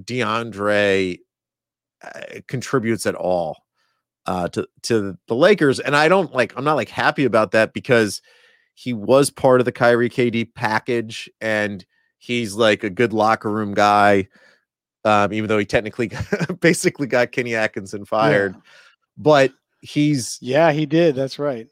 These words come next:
Speaker 1: Yeah, he's, like, he's, he's definitely a good, good guy to have on your team. He just can't play basketball anymore.
Speaker 2: Yeah.
Speaker 1: Um, I'll be, I mean, like, if he, if he, if he becomes anything more than, like, an eight minute a game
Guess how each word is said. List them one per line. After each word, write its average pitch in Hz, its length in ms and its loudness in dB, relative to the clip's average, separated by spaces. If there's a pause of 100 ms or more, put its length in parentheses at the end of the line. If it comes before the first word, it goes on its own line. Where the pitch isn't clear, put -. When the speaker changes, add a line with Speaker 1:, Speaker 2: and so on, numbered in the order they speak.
(160)
Speaker 1:
Yeah, 139 140 0
he's, 170 260 -2
like, 208 180 2
he's, 175 440 -4
he's 156 180 -4
definitely 151 360 0
a 131 60 2
good, 110 300 -2 (300)
good 120 140 -2
guy 120 160 4
to 117 60 4
have 113 160 2
on 113 100 -4
your 101 100 -6
team. 143 280 -6
He 107 60 -6
just 131 180 -8
can't 107 200 -6
play 92 120 -4
basketball 92 520 -4
anymore. - 440 -18 (400)
Speaker 2:
Yeah. 92 200 -2
Speaker 1:
Um, 80 200 -10 (280)
I'll 127 100 2
be, 127 340 -4
I 139 40 0
mean, 160 180 0
like, 156 140 0
if 139 100 -2
he, 202 160 -2 (140)
if 165 120 -2
he, 175 280 -2 (360)
if 147 120 -4
he 214 140 0
becomes 143 460 -4
anything 123 440 -2
more 110 260 -2
than, 104 180 -4
like, 101 440 -4 (500)
an 110 160 -8
eight 110 200 -2
minute 107 280 -2
a 95 60 -2
game 95 440 -2